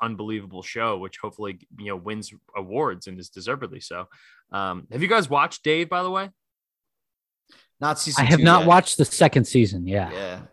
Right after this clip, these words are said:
Speaker 1: Dude, second season, finish, start and finish the whole second season. D-, there will be moments in the second season where you, you'll probably be like, "Eh, I'm not sure if I'm feeling it." Stick through the second season. I thought start to finish, I thought s-,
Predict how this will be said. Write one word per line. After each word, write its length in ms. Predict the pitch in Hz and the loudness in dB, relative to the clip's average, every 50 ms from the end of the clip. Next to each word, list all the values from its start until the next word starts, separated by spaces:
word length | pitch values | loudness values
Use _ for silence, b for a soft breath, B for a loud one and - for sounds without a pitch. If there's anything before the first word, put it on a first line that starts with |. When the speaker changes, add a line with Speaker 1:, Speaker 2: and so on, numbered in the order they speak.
| _ _ _ | _ _ _
Speaker 1:
Dude, 280 | - 117 107 98 90 95 | -12 -12 -12 -12 -10 -8
second 380 | - - 147 135 123 160 151 135 | -6 -4 -4 -4 -4 -4 -6 -4
season, 540 | - 147 139 131 113 127 120 117 113 104 - _ _ _ _ _ _ _ _ _ _ _ _ _ _ _ _ _ _ _ _ _ _ _ _ _ _ _ _ _ _ _ _ _ _ 127 120 - - | -4 -2 -2 -4 -4 -6 -8 -8 -10 -12 -16 _ _ _ _ _ _ _ _ _ _ _ _ _ _ _ _ _ _ _ _ _ _ _ _ _ _ _ _ _ _ _ _ _ _ -20 -16 -6 -2
finish, 320 | 180 185 190 196 185 - - 135 | -2 0 0 0 -2 -4 -8 -18
start 500 | - - - - - - 175 175 156 - | -18 -12 -10 -6 0 2 2 2 2 0
and 100 | 185 160 | -6 -8
finish 280 | - 190 180 170 139 - | -6 -4 -4 -4 -4 -4
the 80 | - | -4
whole 160 | 135 139 135 127 | -4 -2 -2 -2
second 300 | - 131 117 - 117 107 | -4 -4 -4 -6 -8 -10
season. 320 | 117 110 95 87 85 82 - | -10 -10 -10 -12 -14 -14 -14
D-, 120 | 123 - _ _ _ | -14 -14 _ _ _
there 320 | 110 104 123 139 151 156 | -20 -8 -2 0 2 2
will 80 | 165 156 | 2 2
be 140 | 165 160 | 2 0
moments 460 | 143 156 151 151 156 160 160 151 139 147 | 0 0 0 2 2 2 0 -4 -6 -8
in 80 | 147 | -10
the 60 | 135 | -8
second 280 | - - 135 127 143 127 | -6 -6 -6 -6 -6 -6
season 380 | 104 - 131 123 110 117 113 107 | -6 -6 -6 -6 -6 -8 -8 -8
where 100 | 110 110 | -6 -6
you, 120 | 110 - - | -6 -8 -6
you'll 180 | 113 120 113 | -6 -6 -6
probably 300 | 101 - 117 117 113 113 | -4 -2 -2 -2 -2 -4
be 120 | 104 104 110 | -4 -4 -4
like, 160 | 110 110 - | -4 -4 -6
"Eh, 40 | 120 | -8
I'm 220 | 131 127 123 123 120 | -8 -6 -6 -4 -4
not 160 | 120 113 - | -6 -6 -6
sure 100 | 131 123 | -6 -6
if 100 | 117 - | -6 -8
I'm 80 | 113 98 | -10 -10
feeling 320 | - 113 110 113 120 127 | -8 -6 -6 -4 -4 -4
it." 120 | 131 127 - _ _ _ _ _ _ _ _ _ _ _ _ _ - | -6 -8 -10 _ _ _ _ _ _ _ _ _ _ _ _ _ -16
Stick 380 | - - - - 156 143 143 | -14 -8 -2 0 0 0 0
through 160 | - 160 156 | -2 -2 -2
the 80 | 151 139 | 0 -2
second 260 | - 156 131 143 139 | -2 -2 -4 -4 -6
season. 340 | 127 - 135 131 120 127 127 | -6 -6 -6 -6 -6 -4 -4
I 120 | 120 117 | -4 -2
thought 200 | - 131 123 117 | 0 -2 -2 -2
start 220 | - - 131 120 - | -2 -2 -4 -2 -4
to 80 | 131 117 | -6 -8
finish, 240 | - 123 113 98 - | -8 -8 -8 -6 -6
I 40 | 113 | -6
thought 160 | 110 113 113 | -6 -6 -6
s-, 220 | - - - - | -6 -10 -10 -10